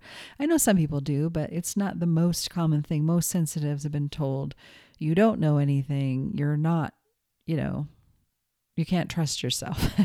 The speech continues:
<laughs> So the three very, uh, precise reasons are, one, you don't understand when you're little. We just don't understand.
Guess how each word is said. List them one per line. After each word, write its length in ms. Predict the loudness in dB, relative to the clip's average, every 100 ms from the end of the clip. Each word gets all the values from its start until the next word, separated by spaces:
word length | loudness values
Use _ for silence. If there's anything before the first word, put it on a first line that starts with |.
| 2
<laughs> 140 | -2 -4 _ -16 -12 -12 -12 -18 -12
So 380 | -2 4 6 6
the 140 | 6 2
three 380 | 2 4 6
very, 800 | 6 6 6 6 6 4 0 -2
uh, 280 | -4 -2 -2
precise 680 | -2 -2 -2 0 0 0 2
reasons 440 | 2 4 4 2 0
are, 280 | 0 0
one, 600 | 2 4 4 2 -2 -8 -6
you 200 | 2 6
don't 220 | 6 6
understand 600 | 6 4 2 0 2 2
when 120 | 2
you're 160 | 0 0
little. 220 | -2 -4
We 120 | -2
just 320 | 0 0 -2 0
don't 240 | 2 2
understand. 880 | 0 0 0 -2 -4 -4 -4 -6